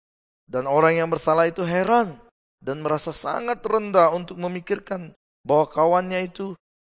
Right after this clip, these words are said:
begitu baik, tetapi dia setuju dan ketua itu mengakhiri perbicaraan itu. Tahukah kawan, ini satu gambaran bagi setiap diri kita? Firman Allah mengajar kita bahwa setiap kita akan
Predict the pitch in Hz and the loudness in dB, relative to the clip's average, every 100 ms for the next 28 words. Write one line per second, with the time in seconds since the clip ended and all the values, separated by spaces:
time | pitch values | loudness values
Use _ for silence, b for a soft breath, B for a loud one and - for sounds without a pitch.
0 | _ _ 107 123 180 226 208 226 247 - | _ _ -10 -8 -6 -6 4 6 6 4
1 | _ _ _ - 139 165 190 180 185 180 | _ _ _ -12 -4 -2 0 2 2 2
2 | - - 233 196 196 180 107 _ _ _ | 0 -8 -6 -4 -2 -2 -4 _ _ _
3 | - 139 143 156 - 151 147 156 151 139 | -2 -2 -2 -8 -2 0 0 -4 -4 -4
4 | 131 127 156 170 156 147 127 135 143 131 | -2 2 4 4 2 -2 -2 -4 0 2
5 | 120 127 123 - 110 - _ _ _ _ | 2 -2 -8 -12 -14 -16 _ _ _ _
6 | _ 220 220 160 143 139 135 135 135 - | _ 2 2 2 0 0 2 2 0 -8
7 | _ _ _ _ _ 127 147 - 143 151 | _ _ _ _ _ -8 -6 -2 -4 -2
8 | 139 135 143 147 143 135 135 147 139 139 | -2 0 2 0 0 -4 -6 -10 -6 -6
9 | 131 135 139 143 156 190 - _ _ _ | -4 -6 -6 -6 -6 -6 -10 _ _ _
10 | _ _ - 160 165 175 160 175 190 170 | _ _ -2 0 2 0 2 2 2 -2
11 | 160 160 160 170 170 170 180 160 151 147 | -4 -4 -2 -2 -2 -6 0 2 2 0
12 | 147 - 247 254 - 170 156 143 175 - | -6 0 0 0 -4 -10 -4 -4 -4 -10
13 | _ - - 190 | _ -6 0 0